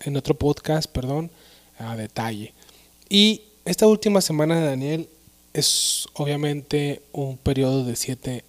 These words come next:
años y entra como anillo al dedo en la escatología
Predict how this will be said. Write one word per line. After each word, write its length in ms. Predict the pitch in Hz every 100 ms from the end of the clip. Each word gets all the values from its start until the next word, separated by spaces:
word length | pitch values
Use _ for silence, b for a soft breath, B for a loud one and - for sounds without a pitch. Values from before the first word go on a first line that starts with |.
| _ -
años 600 | 120 117 117 123 - -
y 200 | - 135
entra 240 | 135 151
como 200 | 147 139
anillo 280 | 127 143 151
al 140 | 147 143
dedo 380 | 165 165 180 - b b b -
en 140 | 127
la 60 | 120
escatología 880 | - 123 120 117 - 160 160 170